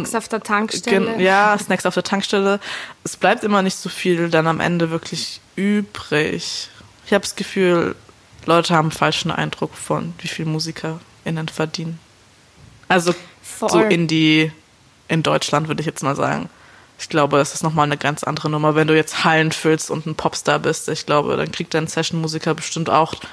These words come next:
Speaker 2: ein Taui am Abend, aber ja.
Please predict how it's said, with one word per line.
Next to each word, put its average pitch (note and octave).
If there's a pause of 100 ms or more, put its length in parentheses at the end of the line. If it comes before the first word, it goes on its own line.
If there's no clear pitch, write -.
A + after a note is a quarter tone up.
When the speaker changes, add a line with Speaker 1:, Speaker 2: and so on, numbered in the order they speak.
(380)
Speaker 2:
ein E3+
Taui D#3
am D3
Abend, D3+
aber D3 (540)
ja. D3+